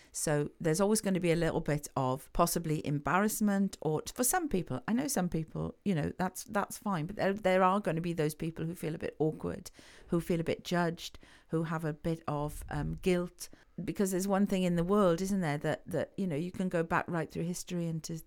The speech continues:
diseases that are sexually transmitted, and there's always a little bit of something. So I guess it would have that. I guess it would have much more honesty from people's sexuality,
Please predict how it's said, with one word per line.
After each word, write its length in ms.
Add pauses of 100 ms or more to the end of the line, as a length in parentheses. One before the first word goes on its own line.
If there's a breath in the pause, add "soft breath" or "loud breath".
(140)
diseases 540
that 160
are 20
sexually 400
transmitted, 460 (280 loud breath)
and 120
there's 140
always 200
a 80
little 220
bit 180
of 80
something. 540 (140)
So 280
I 60
guess 300
it 60
would 160
have 260
that. 440 (560 soft breath)
I 100
guess 280
it 80
would 160
have 320
much 240
more 200
honesty 540
from 220
people's 320
sexuality, 840